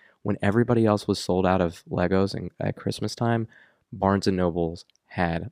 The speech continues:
Legos. I was shocked. I was like, "Because people that buy toys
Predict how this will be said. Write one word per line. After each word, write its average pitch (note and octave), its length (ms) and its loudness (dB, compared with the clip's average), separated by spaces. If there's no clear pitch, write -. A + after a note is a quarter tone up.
Legos. E2+ 480 -2
I F2 80 0
was E2 140 -2
shocked. - 480 -4
I G2 60 -6
was F#2+ 100 -6
like, G2 220 -6
"Because A2+ 300 -10
people B2 420 -8
that A#2 180 -4
buy A2+ 340 -6
toys C#3 520 -2